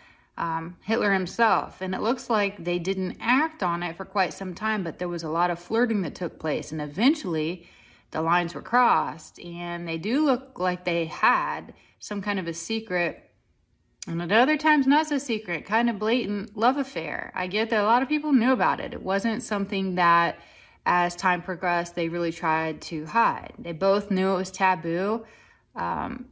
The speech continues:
and I get that he did wait until she was an adult, but nonetheless, they still had an attraction to each other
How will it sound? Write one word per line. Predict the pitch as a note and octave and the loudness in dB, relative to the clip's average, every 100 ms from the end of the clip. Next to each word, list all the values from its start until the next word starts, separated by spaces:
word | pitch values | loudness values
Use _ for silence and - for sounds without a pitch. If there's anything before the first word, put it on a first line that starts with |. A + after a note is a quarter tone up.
| - | -6
and | G3+ | 0
I | G3 | 0
get | F3+ G#3 G#3 | 2 0 2
that | F#3 F3 - | 4 4 2
he | G3+ | 0
did | A#3 A#3 | 0 2
wait | G#3 G3 - | 2 2 0
until | F3+ G3 F#3 | -4 -4 -4
she | G3 | -4
was | E3+ F3 | -6 -4
an | |
adult, | E3 E3 G3+ F3+ D#3 - | -2 2 4 6 4 0
but | F3+ F3 E3+ - - _ _ _ _ _ _ _ _ _ - | 0 2 2 -2 -8 _ _ _ _ _ _ _ _ _ -2
nonetheless, | F#3+ A3 G#3+ F#3+ G3+ G3+ | 4 6 4 4 4 2
they | F#3 | 0
still | E3 G3 | -4 -2
had | G3 F3+ | 0 -2
an | |
attraction | D#3+ F#3 F#3+ F#3+ | -2 0 0 0
to | E3+ | -4
each | E3+ | -2
other | D#3+ D#3+ E3 | -2 0 -2